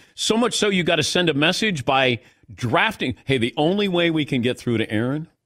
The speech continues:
is if we take a quarterback in the draft. If that's the case, then why don't you go up and get Tua Tagovailoa? Do you wanna really send a message? That would really send a message.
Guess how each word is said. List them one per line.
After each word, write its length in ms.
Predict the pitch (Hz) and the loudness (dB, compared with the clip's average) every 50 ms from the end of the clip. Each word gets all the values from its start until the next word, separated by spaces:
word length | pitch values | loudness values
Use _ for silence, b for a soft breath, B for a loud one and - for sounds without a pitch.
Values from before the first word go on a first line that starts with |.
| _ _ - | _ _ -10
is 220 | 98 92 87 80 | -6 -6 -4 -4
if 160 | 95 85 - 85 | -4 -4 -4 -6
we 100 | 82 78 | -6 -6
take 240 | - 113 110 104 | -6 -6 -6 -6
a 80 | 117 98 | -6 -8
quarterback 640 | - - - 104 101 101 101 90 87 87 90 - | -8 -8 -6 -4 -4 -2 -2 0 0 -2 -2 -4
in 80 | 104 90 | -4 -6
the 80 | 85 80 | -4 -4
draft. 320 | 82 76 67 67 - _ _ _ _ - | -4 -6 -6 -8 -14 _ _ _ _ -6
If 140 | 143 123 | -6 -4
that's 260 | - 156 175 214 - - | -2 -2 -2 -2 -4 -4
the 140 | - 165 | -8 -8
case, 480 | - - 202 208 202 190 165 - - - _ _ _ _ _ _ _ - | -6 -4 -4 -2 -2 -2 -4 -6 -10 -16 _ _ _ _ _ _ _ -4
then 180 | 156 156 135 | -2 -2 0
why 160 | 131 147 170 | 0 0 0
don't 200 | 214 226 196 - | 0 -2 -4 -6
you 80 | - 185 | -8 -6
go 220 | 147 147 160 151 | -4 -2 -2 -2
up 160 | 160 160 - - | -2 -2 -2 -2
and 140 | 135 131 | -2 -2
get 180 | 131 143 - - | -2 -4 -4 -6
Tua 240 | - - 165 160 143 | -6 -4 -4 -4 -4
Tagovailoa? 840 | - - 135 139 139 127 117 123 113 104 104 113 131 131 87 64 64 - _ _ _ _ _ _ _ _ _ _ _ _ _ _ - | -4 -4 -4 -4 -4 -2 -2 -2 -2 -2 0 -2 -2 -4 -4 -8 -10 -14 _ _ _ _ _ _ _ _ _ _ _ _ _ _ -8
Do 100 | - 170 | -4 -2
you 40 | 214 | 0
wanna 200 | 208 202 156 110 | 0 2 2 0
really 400 | 92 82 87 113 156 214 277 254 | 0 -2 -2 -2 -2 -2 -2 -4
send 240 | - - 294 294 311 | -4 -4 -4 -2 -4
a 60 | 320 | -4
message? 520 | 339 330 320 294 - 359 359 311 - - _ _ _ _ _ _ _ | -6 -6 -6 -6 -8 -10 -12 -12 -14 -20 _ _ _ _ _ _ _
That 220 | - 370 427 480 480 440 | -8 -6 -4 -4 -2 -2
would 180 | 381 294 - 370 | -2 -2 -2 -2
really 280 | 370 330 320 320 285 | -2 0 0 0 0
send 260 | 247 - 285 254 240 | 0 2 2 2 2
a 60 | 220 208 | 2 2
message. 580 | 208 208 196 - - 113 76 - - - - | 4 4 4 2 2 -2 -2 -4 -6 -16 -20